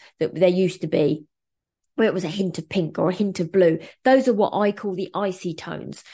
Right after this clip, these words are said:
So when we call them icy, it means there's just a hint of a colour. And again, it will help you just change the way your outfits look. It might set different dimensions up. And actually, it's a great alternative.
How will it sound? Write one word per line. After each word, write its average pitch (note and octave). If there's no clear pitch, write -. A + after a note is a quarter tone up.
So G#3
when G#3
we G#3
call C#4
them A#3
icy, G3
it -
means G#3+
there's A3+
just C4+
a B3+
hint B3+
of F3+
a E3+
colour. -
And B3+
again, B3
it G3
will F#3
help F3+
you B3+
just -
change F#3+
the B3+
way C4
your C4
outfits A#3+
look. A3+
It F3
might -
set -
different A3+
dimensions A#3+
up. A#3
And G#3+
actually, G#3
it's G3+
a G#3
great G#3
alternative. F#3